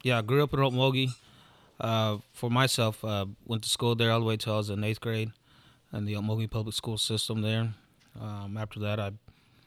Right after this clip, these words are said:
um, uh, it was my, uh, stepdad, uh, Rick Powell, who,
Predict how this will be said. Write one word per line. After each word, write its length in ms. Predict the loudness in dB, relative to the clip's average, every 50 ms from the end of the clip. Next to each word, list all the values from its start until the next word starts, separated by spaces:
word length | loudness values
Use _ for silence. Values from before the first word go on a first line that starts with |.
| _ _ _ _ _ _ -18 -12 -10
um, 360 | -10 -8 -10 -10 -12 -14 -18 _ -20 _ _ _ _ _ _ _ _ _ _ _ _ _ _ _ -20 _ _ _ _ _ _ _ _ -20 _ _ _ -12 -8
uh, 420 | -6 -4 -4 -4 -4 -4 -6 -8 -8 -4
it 60 | -2
was 160 | -2 0 0
my, 280 | 0 0 0 0 0 -2
uh, 120 | -2 0
stepdad, 680 | -2 0 0 0 -2 -2 -2 -4 -4 -4 -4 -6 -8 -12 -16 -18 -20 _ _ -16 -14
uh, 320 | -12 -10 -10 -10 -12 -12 -12 -14 -16 -20 _ _ _ _ -8
Rick 200 | -8 -8 -6 -4
Powell, 280 | -4 -2 0 0 0 -2
who, 240 | -4 -8 -8 -10